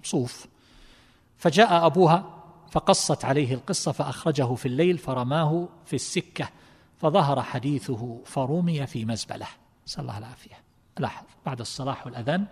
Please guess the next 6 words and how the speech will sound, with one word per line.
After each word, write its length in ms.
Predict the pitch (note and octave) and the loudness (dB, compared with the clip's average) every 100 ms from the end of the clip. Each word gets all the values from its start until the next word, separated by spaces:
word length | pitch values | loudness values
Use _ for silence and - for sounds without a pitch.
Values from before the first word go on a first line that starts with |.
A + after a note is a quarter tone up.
| - _ _ _ _ - _ _ _ | -12 _ _ _ _ -20 _ _ _
فقد 300 | - - C4+ | -8 -2 4
ينحرف 460 | D#3 A2+ C#3 B2 - | 4 4 2 0 -2
الإنسان 400 | A#2 G#2+ B2+ A#2+ | -4 -2 0 -2
أيها 300 | B2+ A2+ A2 | -2 -2 -4
الأحبة 480 | - - A2+ G#2+ F#2+ - | -6 -8 -6 -8 -12 -10
بشهوة، 600 | A#2 A#2+ - C3 G2 | -10 -8 0 0 0